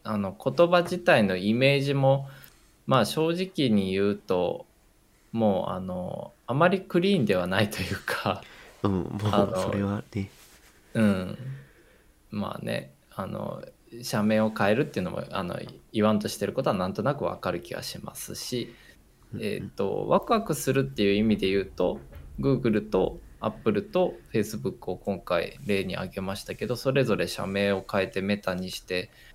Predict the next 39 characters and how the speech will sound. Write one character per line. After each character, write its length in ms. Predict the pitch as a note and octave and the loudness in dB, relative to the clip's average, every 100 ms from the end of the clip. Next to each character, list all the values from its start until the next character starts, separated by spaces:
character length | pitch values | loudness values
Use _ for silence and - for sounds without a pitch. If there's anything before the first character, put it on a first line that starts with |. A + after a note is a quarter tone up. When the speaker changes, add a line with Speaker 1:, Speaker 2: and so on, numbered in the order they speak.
| - | -6
Speaker 1:
ブ 100 | G#2+ | 0
イ 120 | G2+ G2 | 2 2
ア 100 | F#2 | 0
ー 40 | |
ル 240 | F#2 - - - - - - | -2 -8 -14 -20 -20 -20 -8
等 220 | G#2 F#2 - | -4 -4 -2
々、 280 | F#2+ F2 - - - | -4 -4 -8 -20 -8
例 140 | G#2 G2+ | -6 -4
え 40 | |
ば 100 | F#2 | -4
オ 60 | F#2+ | -4
キ 120 | G#2+ | -4
ュ 20 | |
ラ 80 | F#2 | -4
ス 80 | - | -2
買 160 | F#2 | -4
収 180 | F2+ F2 | -4 -8
等 280 | - F2+ E2+ | -8 -6 -6
々、 240 | G2 F2+ - - - - _ - | -4 -6 -6 -18 -20 -20 _ -4
で、 460 | G#2+ G2 F#2 - - - - - - - | 2 2 2 -4 -14 -20 -20 -20 -12 0
Google 440 | G#2+ G2+ G2 F#2+ | 2 4 2 0
が 320 | - G#2+ F#2 - - - | 2 4 2 -4 -20 -10
Fitbit 580 | A2 - G2 G2+ - F#2 | -8 -4 -2 -4 -4 -4
買 200 | F#2 F2+ | -4 -4
収 220 | - F2+ | -6 -8
等 260 | - F2+ F2 | -6 -8 -6
々、 260 | F#2 E2+ - - - - - - | -6 -6 -8 -16 -20 -20 -20 -2
で、 260 | C3 B2 - | 4 6 4
Apple 340 | A#2+ - G#2 F#2+ | -2 -2 0 2
は 120 | F#2 | 0
Apple 380 | - F#2+ - C3+ | -2 -6 -4 2
で 380 | C#3 A#2 - - - | 6 6 2 -12 -10
ハ 160 | - | -2
ー 40 | G2 | 2
ド 120 | G2 | 2
ウ 20 | |
ェ 160 | F#2+ F#2 | 2 2
ア 260 | F2+ - - _ _ | 0 -4 -10 _ _
を、 280 | A#2 A#2 - | -2 0 -2